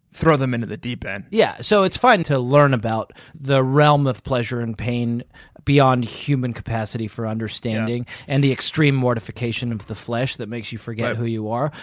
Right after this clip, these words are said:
Speaker 2: But you want to think that Jackie Radowski has forgotten that when he comes back to Stony Brook. If you're a, if you're a tween,
Speaker 1: I think you want, if you're, if you're a parent
Speaker 2: Yeah.
Speaker 1: and you want to teach your kids about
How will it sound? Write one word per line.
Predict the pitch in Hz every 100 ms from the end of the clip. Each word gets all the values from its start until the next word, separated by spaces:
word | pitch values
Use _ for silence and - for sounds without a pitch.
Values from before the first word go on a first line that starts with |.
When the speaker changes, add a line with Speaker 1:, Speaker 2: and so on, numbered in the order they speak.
| -
Speaker 2:
But | 185
you | 226
want | 226 202
to | 160
think | 180 139
that | 135
Jackie | - 127 131
Radowski | 123 123 120 - 113 107
has | 127
forgotten | - - 117 139 127 117
that | 110 98 - _ _ _ -
when | 147 151
he | 135
comes | 127 135 113
back | 135 117
to | 113
Stony | - 127 104
Brook. | 90 - - -
If | 196
you're | 202 269
a, | 185 -
if | 156
you're | 214 196
a |
tween, | - 196 185 131
Speaker 1:
I | -
think | 370 269
you | 285
want, | 277 269 -
if | 202 196
you're, | 285 311 320
if | - 185
you're | 233 320
a |
parent | 349 202 156 139 143 - -
Speaker 2:
Yeah. | 156 120 80
Speaker 1:
and | 151 151
you | 165
want | 170 165
to |
teach | 135 156 131
your | 139
kids | 143 127
about | 135 117 120 123 120